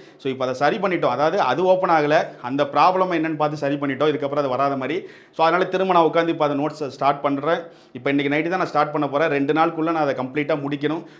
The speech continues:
முடிச்ச கையோட அப்படியே கிளாஸ் இருக்கு. So, அதனால, அஹ், திரும்பவும் நான் உழைக்கணும், திரும்ப அந்த இடத்துக்கு போகணும்னா, அதுக்கு நீங்க கொடுக்குற அந்த சப்போர்ட், அந்த வார்த்தைகள் தான் என்னை இன்னும் அந்த இடத்துக்கு ஸ்பீடா, "பரவாயில்ல, நம்ம பசங்க சப்போர்ட்டுக்கு இருப்பாங்க, நம்ம எழுதுவோம்" அப்படின்னு திரும்ப நான் எழுத முடியும். சரிங்களா?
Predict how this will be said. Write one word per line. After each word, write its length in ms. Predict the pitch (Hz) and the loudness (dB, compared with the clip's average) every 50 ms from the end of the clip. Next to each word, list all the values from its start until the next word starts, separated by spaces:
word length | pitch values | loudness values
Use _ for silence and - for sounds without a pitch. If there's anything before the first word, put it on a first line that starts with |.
| _ - | _ -4
முடிச்ச 260 | 147 160 156 170 175 | -4 -4 -2 -2 0
கையோட 380 | 156 160 160 160 165 165 175 170 | 2 2 2 4 4 4 6 6
அப்படியே 260 | 160 147 147 151 147 | 4 4 2 0 -2
கிளாஸ் 280 | 147 139 135 135 135 147 | 0 0 -2 0 -2 -4
இருக்கு. 340 | 131 127 135 151 175 170 - - | -8 -6 -4 -6 -6 -6 -8 -16
So, 180 | - - 139 | -8 -4 -4
அதனால, 580 | 135 139 147 160 165 160 151 131 117 107 - - - - - _ - | -2 0 0 0 2 2 2 2 0 -2 -6 -12 -20 -20 -20 _ -6
அஹ், 160 | 123 123 120 | -4 -4 -4
திரும்பவும் 580 | - 165 185 196 185 202 196 196 214 220 220 214 | -2 -2 -2 0 0 0 0 0 0 -4 -4 -2
நான் 220 | - 143 143 143 151 | 0 2 2 4 4
உழைக்கணும், 400 | 170 180 175 185 175 180 190 170 | 2 0 0 0 -4 -4 -4 -4
திரும்ப 260 | 156 170 170 175 175 | -2 -2 0 0 0
அந்த 140 | 160 160 151 | 0 2 0
இடத்துக்கு 340 | 147 147 156 151 147 143 | -2 -2 -4 -6 -6 -6
போகணும்னா, 500 | 139 139 139 147 165 175 190 190 190 185 - - - - | -6 -4 -4 -2 2 2 2 2 2 -4 -14 -20 -20 -10
அதுக்கு 260 | - 143 151 175 170 165 | -6 -4 -2 -2 0 0
நீங்க 320 | 170 190 196 196 170 185 | 0 -2 -2 -2 -4 -4
கொடுக்குற 520 | 180 170 180 180 175 165 151 139 131 120 110 113 - - | -4 -2 0 2 4 4 4 4 2 0 -2 -6 -8 -8
அந்த 180 | 139 139 139 135 | -6 -6 -4 -2
சப்போர்ட், 340 | 143 135 135 143 170 165 - - | -2 -2 -2 -2 -4 -4 -4 -4
அந்த 260 | 131 135 139 143 139 | -6 -4 -2 -2 0
வார்த்தைகள் 480 | 139 139 147 151 151 175 156 147 143 139 | 2 2 2 2 2 -2 -2 -2 -2 0
தான் 340 | 143 170 233 269 - 147 135 | 0 0 -2 -2 -4 -10 -12
என்னை 180 | 131 131 139 | -8 -6 -4
இன்னும் 200 | 139 151 165 160 | -4 -4 -4 -4
அந்த 160 | 147 139 139 | -4 -4 -4
இடத்துக்கு 580 | 135 127 127 131 139 127 131 120 110 98 - - _ _ _ _ | -4 -6 -6 -8 -8 -8 -6 -8 -8 -10 -12 -16 _ _ _ _
ஸ்பீடா, 580 | - - - - 190 202 190 196 180 165 143 - | -20 -20 -8 -4 -4 2 4 6 6 6 6 2
"பரவாயில்ல, 420 | 139 147 185 190 185 175 170 160 | 2 4 6 6 6 6 4 2
நம்ம 140 | 147 143 139 | 0 0 -2
பசங்க 300 | 139 139 139 139 - 151 | -2 -4 -4 -4 -4 -8
சப்போர்ட்டுக்கு 480 | 151 147 135 131 151 160 151 143 139 135 | -6 -6 -6 -4 -4 -4 -4 -4 -6 -6
இருப்பாங்க, 220 | 131 135 139 135 | -4 -6 -6 -6
நம்ம 160 | 127 127 123 | -4 -6 -6
எழுதுவோம்" 380 | 123 131 147 147 151 139 127 113 | -4 -4 -2 -2 -2 -2 -2 -4
அப்படின்னு 180 | 120 143 175 147 | -6 -8 -10 -8
திரும்ப 240 | 160 151 151 151 | -6 -6 -4 -4
நான் 100 | 143 135 | -2 -4
எழுத 180 | 127 127 127 135 | -4 -4 -4 -6
முடியும். 320 | 127 123 113 104 104 - - _ _ 127 - | -8 -8 -10 -12 -14 -16 -20 _ _ -12 -10
சரிங்களா? 360 | 143 139 147 147 143 120 101 | -6 -4 -2 0 0 0 0